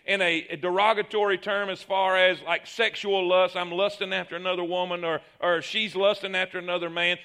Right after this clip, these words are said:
The word means desire. It means a want, i-, i-, an appetite, if you will. If that makes sense, say amen. The desires inside of you, the wants inside of you, the discontentment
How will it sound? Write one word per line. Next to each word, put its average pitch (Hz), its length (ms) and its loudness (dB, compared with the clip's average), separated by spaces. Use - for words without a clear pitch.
The 202 80 -2
word 262 240 6
means 226 260 -2
desire. 147 720 0
It 220 140 -4
means 247 240 0
a 180 120 4
want, 160 680 0
i-, 180 40 4
i-, 165 440 -2
an 165 160 -4
appetite, 180 680 2
if 156 180 -2
you 165 80 -8
will. 160 180 0
If 123 100 -4
that 196 180 2
makes 202 200 0
sense, 190 280 -2
say 185 220 0
amen. 151 340 -2
The 226 100 4
desires 226 880 4
inside 214 480 0
of 190 100 -4
you, 202 100 -2
the 190 120 0
wants 214 500 2
inside 196 460 -2
of 170 100 -6
you, 165 140 -6
the 165 80 -2
discontentment 208 1120 -6